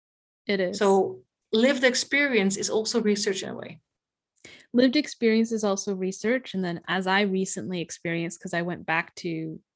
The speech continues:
Speaker 1: the city I was born in just last week, um,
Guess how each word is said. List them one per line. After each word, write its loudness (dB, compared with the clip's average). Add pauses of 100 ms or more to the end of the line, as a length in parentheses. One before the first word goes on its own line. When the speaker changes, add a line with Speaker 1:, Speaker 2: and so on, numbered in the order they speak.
Speaker 1:
the -6
city -2
I 0
was -4
born -2
in -6 (200)
just -14
last -10
week, -8 (600)
um, -4